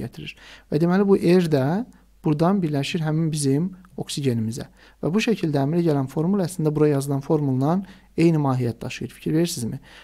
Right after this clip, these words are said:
Yəni, bu da olur sintetik yuyucu vasitə. Və biz sintetik yuyucu vasitələri adlandırırıq sulfat turşusunun tuş mürəkkəb efirləri. Niyə tuş mürəkkəb efirləri? Çünki bu mahiyyət etibarilə bir mürəkkəb efirdir. Qəribə görünsə də bir mürəkkəb efirdir.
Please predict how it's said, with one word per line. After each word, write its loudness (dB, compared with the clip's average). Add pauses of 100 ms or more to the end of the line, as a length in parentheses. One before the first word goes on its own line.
(180)
Yəni, 2
bu 2
da 4
olur 4
sintetik -4
yuyucu 0
vasitə. -4
Və 0
biz 0
sintetik 0
yuyucu 0
vasitələri 0 (440)
adlandırırıq 0
sulfat -6
turşusunun -2 (300)
tuş 0
mürəkkəb -2
efirləri. -8 (340)
Niyə 6
tuş -4
mürəkkəb 0
efirləri? -2
Çünki -2
bu 2
mahiyyət 2
etibarilə 0
bir -2
mürəkkəb 0
efirdir. 0 (420)
Qəribə 2
görünsə 0
də 0
bir -4
mürəkkəb 2
efirdir. 0